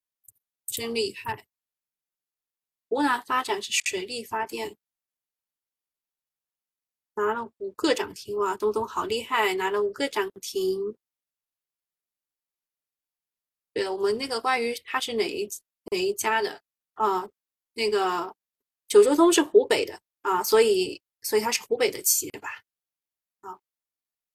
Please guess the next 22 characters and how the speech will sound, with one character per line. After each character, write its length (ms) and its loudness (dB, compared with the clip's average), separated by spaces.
盛 280 0
美 160 -2
上 300 -4
海 320 -16
在 140 0
洗 300 0
人 160 -12
吗？ 200 -4
盛 200 8
美 80 8
上 200 6
海 520 2
发 180 6
行 160 6
价 260 8
是 140 0
八 240 4
十 140 -2
五， 420 0
嗯， 480 0
然 200 2
后 840 2